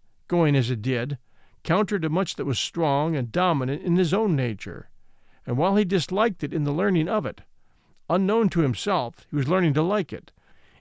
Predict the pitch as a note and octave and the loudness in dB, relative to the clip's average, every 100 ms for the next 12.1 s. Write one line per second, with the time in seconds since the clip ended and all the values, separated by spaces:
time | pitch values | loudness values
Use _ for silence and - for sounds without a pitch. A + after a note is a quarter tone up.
0 | _ G3 A3+ D#3 C#3+ A#3+ C4 B3 A3 E3+ | _ 2 4 4 2 2 2 2 2 2
1 | A2+ G#2+ A3 - A#2 G#2+ C#3 D3+ F3 E3+ | 2 2 0 0 -2 0 0 0 2 2
2 | A2+ G3+ G3 G#2+ E2+ - _ _ - - | 2 2 0 -4 -10 -18 _ _ -14 -6
3 | A#2+ A#3+ - G#3 F#3+ D#3+ D#3 B2+ - E3 | -2 0 -2 -2 0 2 0 0 0 0
4 | C3 D3+ A3+ F3 B2 B2 A#2+ B2 G3 - | 0 0 2 2 0 0 -2 -2 -4 -4
5 | E2+ - - - - - - - - - | -10 -12 -18 -20 -18 -16 -16 -18 -20 -20
6 | - - D#3 B3+ - F#3+ C#3+ - F3+ D#3 | -20 -12 -2 0 2 2 0 0 0 0
7 | C#3 - D#3 C3+ C#3+ - G#3+ - F#2+ G1+ | -4 0 0 0 -2 0 0 -2 -6 -10
8 | - - _ - - C#3 C#3+ B2+ - G#3 | -18 -20 _ -20 -2 2 2 0 0 4
9 | B3 D3 - A3 B3 E3+ E3 C#3+ D#3+ G3+ | 6 4 2 -2 -2 2 0 0 0 0
10 | C#3 D3+ C3+ D3+ G3+ G2+ C#2 - - _ | 0 0 0 0 0 -2 -8 -14 -20 _
11 | D#3 D3 A#2+ E3+ D3 B2+ D3+ F3+ A2 - | -2 0 0 -2 0 0 0 -2 -4 -8